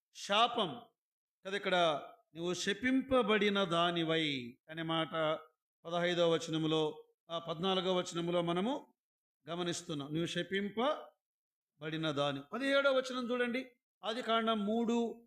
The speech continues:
పదిహేడులో మరొక మాట ఉంది. ఆయన ఆదాముతో, "నీవు నీ భార్య మాట విని ఆ వృక్ష ఫలములను తింటివి గనుక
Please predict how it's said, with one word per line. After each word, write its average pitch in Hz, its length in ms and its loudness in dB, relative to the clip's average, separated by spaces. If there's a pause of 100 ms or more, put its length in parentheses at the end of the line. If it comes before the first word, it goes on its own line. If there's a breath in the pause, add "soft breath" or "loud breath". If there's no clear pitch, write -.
పదిహేడులో 190 600 -2 (240)
మరొక 202 200 -4
మాట 196 240 0
ఉంది. 147 280 -4 (1040)
ఆయన 196 180 -2
ఆదాముతో, 240 1000 2 (1400)
"నీవు 240 520 2
నీ 233 340 0
భార్య 233 680 4
మాట 208 500 2
విని 240 600 0 (2250)
ఆ 208 180 -2
వృక్ష 190 280 -2
ఫలములను 226 840 2 (1120)
తింటివి 302 460 0
గనుక 175 320 0